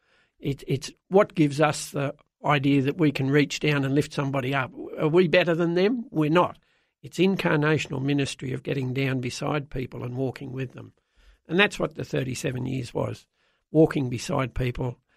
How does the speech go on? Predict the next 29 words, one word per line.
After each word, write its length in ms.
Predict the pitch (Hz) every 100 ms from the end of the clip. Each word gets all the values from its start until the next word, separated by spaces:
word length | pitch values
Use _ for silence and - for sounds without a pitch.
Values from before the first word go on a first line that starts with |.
| _ _
uh, 180 | 147 123
giving 360 | 127 156 147 131
them 120 | 120
hope, 400 | 104 131 135 - -
and, 380 | 131 135 135 135
uh, 180 | 127 127 - 240 254
then 200 | 151 135
they 200 | 143 175
were 160 | 147 131
the 100 | 131
ones 300 | 127 123 -
that 120 | 127
had 160 | 139 123
the 100 | 120
answers. 540 | 151 135 - 190 185 _ _ _ _ _
They 140 | 147 139
were 100 | 135
able 180 | 135
to 80 | 131
find 420 | - 151 135 127
the 80 | 135
Lord 320 | 131 139 139
and 280 | 135 131 143
were 160 | 143 143
able 220 | 143 131
to 60 | 127
move 280 | 135 139 131
on 220 | 139 135
and 180 | 131